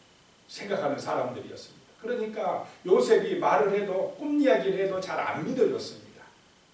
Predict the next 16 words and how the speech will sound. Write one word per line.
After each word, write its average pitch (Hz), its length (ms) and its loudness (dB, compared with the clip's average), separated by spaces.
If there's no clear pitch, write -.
그런데도 151 440 2
어린 143 260 2
요셉은 143 680 -4
그 208 180 4
애굽으로 156 480 4
팔려가면서도 214 1300 2
철저하게 254 580 2
하나님을 175 580 -2
의지하는 165 640 -4
믿음의 160 440 -2
사람이었다는 - 680 -10
것입니다. - 240 -20
보디발의 165 680 6
집에서 147 720 0
종살이 175 640 2
하면서도 180 840 0